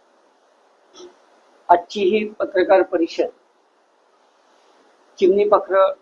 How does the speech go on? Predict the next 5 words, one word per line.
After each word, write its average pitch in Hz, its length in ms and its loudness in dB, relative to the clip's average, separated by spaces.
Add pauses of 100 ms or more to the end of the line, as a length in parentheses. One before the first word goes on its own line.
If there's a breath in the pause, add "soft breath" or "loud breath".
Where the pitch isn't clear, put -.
(140)
डान्स 175 340 4
क्लास 180 300 0
अकॅडमीच्या 175 720 2
वतीनं - 460 0 (1600)
एक - 260 4